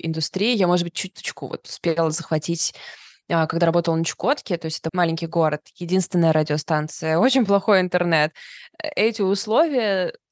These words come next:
обеспечили то, что действительно я там немножечко успела поймать вот этого чувства, что все тебя слушают.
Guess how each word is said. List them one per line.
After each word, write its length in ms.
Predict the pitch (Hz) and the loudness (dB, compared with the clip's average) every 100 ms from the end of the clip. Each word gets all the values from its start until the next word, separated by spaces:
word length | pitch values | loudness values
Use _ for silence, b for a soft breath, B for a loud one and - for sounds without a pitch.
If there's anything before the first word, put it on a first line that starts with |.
| - | -6
обеспечили 680 | 185 185 - 208 220 208 180 | -6 -6 -6 -6 -2 0 2
то, 200 | 208 240 | 4 2
что 180 | - 196 | 2 -2
действительно 440 | 165 - 233 214 | -2 -6 -4 -2
я 160 | 175 175 | 2 2
там 220 | 180 175 - | 2 0 0
немножечко 760 | 185 185 180 202 214 - - | 2 2 4 2 0 -4 -8
успела 440 | 170 - 175 175 175 | -8 -4 2 4 4
поймать 380 | 170 160 170 - | 2 0 -2 -4
вот 100 | 165 | -4
этого 260 | 160 156 | -4 -6
чувства, 320 | 156 160 - 180 | -6 -6 -6 -6
что 180 | - | -6
все 200 | 147 185 | -4 -2
тебя 200 | 175 170 165 | -2 -4 -6
слушают. 480 | - - - - | -6 -10 -12 -14